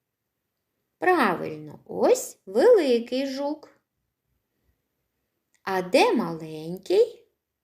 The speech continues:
Правильно, це маленький жук-сонечко.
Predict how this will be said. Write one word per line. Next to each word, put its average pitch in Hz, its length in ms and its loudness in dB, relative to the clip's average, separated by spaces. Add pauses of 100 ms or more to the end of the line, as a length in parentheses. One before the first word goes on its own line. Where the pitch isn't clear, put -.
(1300)
Правильно, 165 1120 -4
це 403 480 -2 (220)
маленький 233 840 0
жук-сонечко. 202 1300 -10